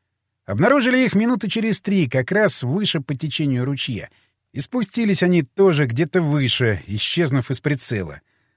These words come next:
А вскоре мы услышали тяжелое, запаленное дыхание двух человек и хруст гальки под склоном.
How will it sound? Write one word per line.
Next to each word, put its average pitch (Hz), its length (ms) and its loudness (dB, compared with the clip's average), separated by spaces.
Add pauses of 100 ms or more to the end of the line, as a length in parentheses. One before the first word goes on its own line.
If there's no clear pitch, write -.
(140)
А - 80 -6
вскоре 262 320 2
мы 240 140 2
услышали 214 440 0
тяжелое, 190 880 4 (120)
запаленное 160 640 0
дыхание 151 580 0
двух 131 220 -6
человек 160 520 -2 (380)
и - 80 -2
хруст 185 340 0
гальки 151 400 0
под 147 220 -2
склоном. 80 480 -6